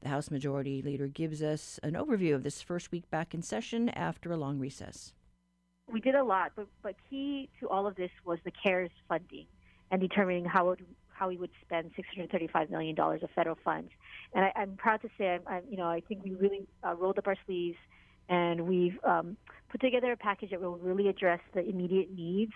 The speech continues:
Speaker 2: of people, especially those who are unemployed. Two hundred and thirty million dollars is gonna be, uh, allocated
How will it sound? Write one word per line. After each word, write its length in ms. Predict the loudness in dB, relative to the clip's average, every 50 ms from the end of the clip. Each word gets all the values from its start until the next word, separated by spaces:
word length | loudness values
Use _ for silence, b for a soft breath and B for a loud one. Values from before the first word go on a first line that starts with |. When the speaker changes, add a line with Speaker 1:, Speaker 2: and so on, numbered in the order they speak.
| 0 0
Speaker 2:
of 60 | 0 _ -8 -12
people, 280 | -10 -2 2 2 2 2
especially 400 | 2 -2 -6 -8 -6 -6 -4 -2
those 120 | -2 -2 0
who 80 | 2 0
are 120 | 0 2 0
unemployed. 580 | -4 -6 -6 -10 -10 -6 -2 0 0 0 -2 -4 -8 B B B B B B B B -6 2
Two 100 | 2 4
hundred 180 | 4 4 2
and 100 | 0 0
thirty 220 | 0 0 2 2 4
million 320 | 4 4 4 4 4 4
dollars 280 | 4 4 4 2 0 -4
is 100 | -6 -6
gonna 180 | -4 -4 -4 -2
be, 300 | 0 2 2 2 2 0 B B B B B B B 4
uh, 120 | 4 4 4 4
allocated 560 | 0 -2 -4 -4 -6 -4 -4 -2 -2 -2 -4